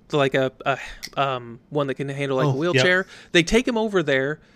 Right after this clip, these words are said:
Speaker 1: to the hospital, which is effectively across the street, but it's, like, the world's
Speaker 2: Yeah.
Speaker 1: longest across the street.
Speaker 2: Yep.
Speaker 1: And, like, they drop him off, those guys leave, and then the dude who's supposed to pick him up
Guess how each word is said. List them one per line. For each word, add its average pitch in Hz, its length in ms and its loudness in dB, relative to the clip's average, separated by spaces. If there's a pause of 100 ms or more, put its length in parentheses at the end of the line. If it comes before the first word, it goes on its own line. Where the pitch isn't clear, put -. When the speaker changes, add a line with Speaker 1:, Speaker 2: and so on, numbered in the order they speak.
(220)
Speaker 1:
to - 80 -4
the 151 80 2
hospital, 156 420 2
which 156 160 -2
is 151 60 0
effectively 160 580 0
across 139 400 0
the 135 60 -6
street, 170 360 -6
but 135 100 0
it's, 131 140 -2
like, 139 180 2
the 147 80 0
world's 135 340 2
Speaker 2:
Yeah. 143 60 -2
Speaker 1:
longest 135 440 0
across 135 480 -2
the 135 80 -6
street. 147 420 -4 (640)
Speaker 2:
Yep. 151 180 -4
Speaker 1:
And, 156 500 2 (720)
like, 160 340 2
they 165 120 2
drop 202 280 2
him 185 140 0
off, 202 320 -2 (200)
those 175 360 4
guys 180 380 2
leave, 175 500 -2 (160)
and 233 160 4
then 240 80 0
the 240 100 2
dude 262 240 4
who's 240 180 2
supposed - 360 0
to 202 60 -4
pick 233 200 -2
him 240 140 2
up - 160 2